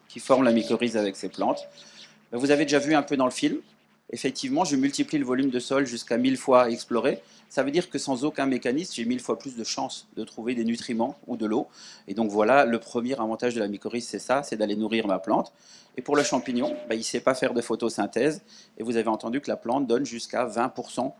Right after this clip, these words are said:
du sucre qu'elle produit. Pour vous donner un exemple, en dessous d'un chêne adulte, par an, il y a huit cents kilos de champignons formés. Donc ça vous donne une idée.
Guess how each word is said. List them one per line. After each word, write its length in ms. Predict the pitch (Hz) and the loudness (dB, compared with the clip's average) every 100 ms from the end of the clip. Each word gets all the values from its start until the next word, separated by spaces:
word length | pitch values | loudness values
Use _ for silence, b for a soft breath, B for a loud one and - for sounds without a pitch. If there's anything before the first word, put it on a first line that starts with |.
| - | -16
du 100 | 107 | -16
sucre 380 | - 143 - 120 | -6 -6 -4 -4
qu'elle 180 | 110 | -4
produit. 360 | 104 127 113 107 b b b b _ | -4 -6 -4 -8 b b b b _
Pour 100 | 117 | -8
vous 100 | 123 | -2
donner 180 | 131 131 | 0 2
un 80 | |
exemple, 460 | 123 117 160 131 - _ _ _ _ _ - | 0 -2 -2 -2 -6 _ _ _ _ _ -8
en 100 | 123 | -6
dessous 200 | - 139 | -4 0
d'un 120 | 123 | 0
chêne 300 | - 123 120 | 0 0 0
adulte, 400 | 104 127 170 - | 0 -2 -2 -2
par 220 | 107 104 | 0 2
an, 120 | 127 | 0
il 80 | 143 | 2
y 60 | 110 | 0
a 80 | |
huit 180 | 127 113 | 0 -4
cents 200 | - 139 | -4 -4
kilos 220 | - 123 | -2 -2
de 40 | 139 | -2
champignons 360 | 120 - 120 | -6 -6 -6
formés. 360 | 120 131 123 107 _ b b b _ | -2 0 0 -6 _ b b b _
Donc 100 | 95 | -16
ça 120 | - 98 | -10 -8
vous 120 | 104 | -4
donne 220 | 107 139 | -2 0
une 160 | 120 110 | 0 -2
idée. 380 | 104 110 135 | -2 0 0